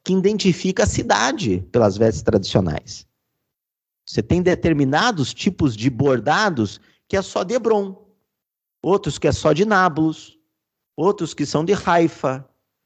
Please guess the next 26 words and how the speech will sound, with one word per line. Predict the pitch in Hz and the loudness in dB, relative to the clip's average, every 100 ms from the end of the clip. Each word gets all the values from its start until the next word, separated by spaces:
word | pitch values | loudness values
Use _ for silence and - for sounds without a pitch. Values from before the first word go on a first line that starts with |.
| _ | _
Então, | - 208 | -4 -4
quando | - 233 214 | 0 0 2
você | 190 - 214 | -2 0 0
vê, | 175 208 | 2 0
você | 214 381 | 0 -6
sabe | - 233 233 | 2 2 2
da | 240 | 0
onde | 208 214 | 0 0
a | 220 | -2
pessoa | - 208 - - | -4 -4 0 2
é. | |
Olha | - 427 | 2 0
só | - 190 185 | 2 2 2
o | 139 | 2
grau | 135 147 | 2 2
de | 143 | 0
sofisticação | - 143 - - 120 - 123 | -4 -4 -4 -2 -2 2 0
disso, | 98 95 95 - _ _ _ _ _ _ _ _ _ _ _ - | 2 -2 -4 -16 _ _ _ _ _ _ _ _ _ _ _ 0
nos | 120 120 | 0 0
trajes | - 120 117 101 92 - - _ _ _ | 2 2 4 0 -4 -10 -18 _ _ _
típicos. | - 104 92 - _ - _ _ _ _ | -8 -8 -8 -18 _ -20 _ _ _ _
Então, | - 381 392 | -8 -2 -2
é | |
uma | - 226 | 0 0
riqueza | 190 - 190 208 196 | 0 -4 0 0 0
imensa, | 185 160 165 156 - 101 | 0 2 2 2 -2 -6